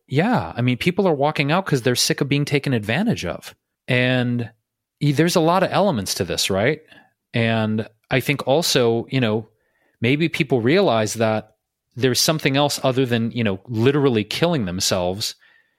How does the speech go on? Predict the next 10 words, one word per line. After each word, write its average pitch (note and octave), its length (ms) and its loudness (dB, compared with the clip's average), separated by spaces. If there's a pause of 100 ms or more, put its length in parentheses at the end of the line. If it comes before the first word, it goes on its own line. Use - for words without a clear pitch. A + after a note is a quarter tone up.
(220)
to - 100 2
try C3 220 0
and A#2+ 140 -2
keep B2 240 0
up C#3 160 0
with F2+ 160 -2
this, - 480 -6
you G#2 140 0
know? A#2+ 400 0
And A2+ 280 0